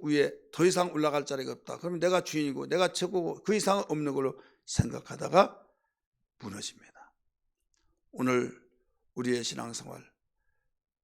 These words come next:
우리는 보이는 존재만을 의존하고 가시적인 존재 속에서 "내가 최고 높다, 내가 최고 위에다, 내가 주인이다" 이럴 때가 많죠. 그러나 네 위에 바로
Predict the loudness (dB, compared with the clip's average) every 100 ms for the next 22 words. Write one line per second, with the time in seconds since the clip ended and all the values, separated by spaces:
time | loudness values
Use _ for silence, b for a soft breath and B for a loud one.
0 | _ -6 -2 0 -2 -4 -2 -2 0 -4
1 | -6 -8 -6 -4 -4 -6 -8 -10 -12 -8
2 | -8 -10 -16 -16 -18 -8 -4 -2 -2 -2
3 | 0 -2 -2 -4 -6 -6 -6 -4 -6 -6
4 | _ b b -6 -4 -4 -6 -8 -6 -8
5 | -10 -18 _ -12 -12 -14 _ -4 -4 -6
6 | -10 -10 -10 -10 -10 -14 -16 -6 -2 -2
7 | -4 -8 -12 -10 -14 -16 _ -2 -2 0
8 | 0 0 -8 -10 -10 -14 _ _ _ _
9 | _ _ -14 -10 -8 -10 -14 _ _ _
10 | _ _ _ -8 -6 -6 -10 -4 0 0
11 | -2 -16 _ _ _ _ _ _ _ _
12 | _ _ _ _ -12 -12 -16